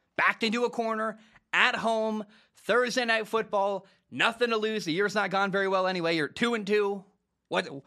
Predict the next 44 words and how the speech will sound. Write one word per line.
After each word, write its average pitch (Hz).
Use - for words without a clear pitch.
I, 151
I 175
just 233
really 233
think 262
that 170
this 165
is 170
a 147
dangerous 160
game 165
for 135
the 131
Rams. 123
The 139
Rams 143
need 175
to 175
win. 165
How -
will 190
Matthew 180
Stafford 170
play? 160
Will 139
the 139
defense 185
do 139
anything 180
to 151
stop 151
Russell 139
Wilson? 131
I, 117
I 139
just, 143
man, 131
this 123
feels 147
like 139
a, 131
we're 139
building 180
towards, 156